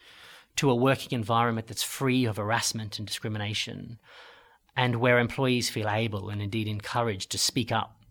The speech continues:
i e to blow the whistle, about matters which should be raised and addressed, and also about how senior managers themselves approach issues such as compliance, risk, and human resources frameworks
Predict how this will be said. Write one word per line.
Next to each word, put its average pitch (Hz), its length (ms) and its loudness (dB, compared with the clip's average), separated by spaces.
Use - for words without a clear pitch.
i 110 140 0
e 101 320 -6
to - 80 -8
blow 117 200 2
the 104 120 -2
whistle, 117 440 -2
about 110 300 0
matters 117 320 0
which - 100 -8
should 151 300 0
be 123 120 2
raised 110 440 -2
and 98 100 -6
addressed, 104 540 -8
and 147 120 4
also 180 280 6
about 131 280 2
how 131 140 0
senior 131 280 0
managers 123 420 -2
themselves 120 580 2
approach 104 340 -2
issues 110 380 -4
such - 180 -6
as - 80 -8
compliance, 113 720 -4
risk, 107 400 -4
and 101 300 -10
human 107 240 0
resources 101 420 -4
frameworks 107 640 -4